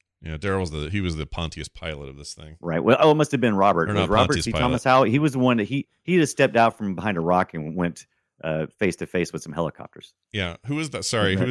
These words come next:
Speaker 1: who
Speaker 2: that
Speaker 1: was the one that turned on Jesus, took
Speaker 2: Was
Speaker 1: all
Speaker 2: that
Speaker 1: the
Speaker 2: Danny?
Speaker 1: gold? Uh,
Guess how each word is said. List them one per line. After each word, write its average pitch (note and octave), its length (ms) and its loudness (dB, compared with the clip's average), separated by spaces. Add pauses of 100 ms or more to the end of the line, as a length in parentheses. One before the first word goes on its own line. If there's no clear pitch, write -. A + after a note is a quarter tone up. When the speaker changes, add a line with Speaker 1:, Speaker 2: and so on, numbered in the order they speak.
(120)
Speaker 1:
who A#2+ 80 -2
Speaker 2:
that G#2+ 80 0
Speaker 1:
was - 180 -16
the - 180 -20
one G#2 160 0
that G2 180 -4
turned G2+ 260 -8
on G2 160 -2
Jesus, F#2 380 -4
took - 120 -8
Speaker 2:
Was G2+ 100 -4
Speaker 1:
all F#2+ 80 2
Speaker 2:
that F#2 60 -4
Speaker 1:
the F2 60 -10
Speaker 2:
Danny? F#2 120 -2
Speaker 1:
gold? F#2 200 -6 (300)
Uh, D#2+ 220 -10